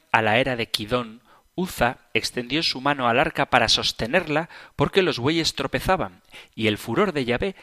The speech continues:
se encendió contra Uza y lo hirió, porque había extendido su mano al arca y murió allí delante de Dios". En esta época, ciertamente, Dios no mata a quien se acerca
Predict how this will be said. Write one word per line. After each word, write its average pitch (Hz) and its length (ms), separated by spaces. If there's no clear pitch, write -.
se - 220
encendió 104 500
contra 104 420
Uza 160 420
y 123 120
lo 110 180
hirió, 120 400
porque 107 260
había 143 220
extendido 135 580
su 120 180
mano 107 240
al 101 140
arca 131 380
y 123 100
murió 117 380
allí 110 300
delante 98 640
de 90 100
Dios". 82 420
En 110 120
esta 113 240
época, 127 520
ciertamente, 101 760
Dios 98 480
no 90 540
mata - 520
a - 100
quien 90 260
se - 140
acerca 98 600